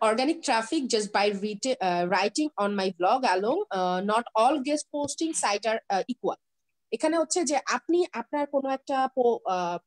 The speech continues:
website আছে, সেখানে হয়তো আপনি guest পোস্টের জন্য, মানে guest এসে post করতে পারবেন। Guest এসে post করা, Guest post মানে হচ্ছে guest এসে post করা। এখন দেখা যায় যে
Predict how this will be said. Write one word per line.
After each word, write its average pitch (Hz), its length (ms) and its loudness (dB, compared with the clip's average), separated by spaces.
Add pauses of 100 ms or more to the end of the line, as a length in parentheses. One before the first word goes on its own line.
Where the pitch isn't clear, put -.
(140)
website 226 360 2
আছে, 196 240 -2
সেখানে 226 280 -6
হয়তো 208 180 -4
আপনি 220 140 -10
guest 202 220 -4
পোস্টের 208 320 -6
জন্য, 202 200 -8
মানে 190 200 -10 (120)
guest 247 340 2
এসে 247 260 2
post - 420 0
করতে 190 280 0
পারবেন। - 300 -16 (520)
Guest 277 300 2
এসে 349 160 0
post 269 380 0
করা, - 360 -6
Guest 233 260 0
post 320 240 -4
মানে 311 200 -2
হচ্ছে 311 200 -4
guest 240 380 -2
এসে 311 160 -2
post 240 360 -2
করা। - 240 -6 (380)
এখন 285 320 -4
দেখা 240 220 -2
যায় 262 180 0
যে 208 220 0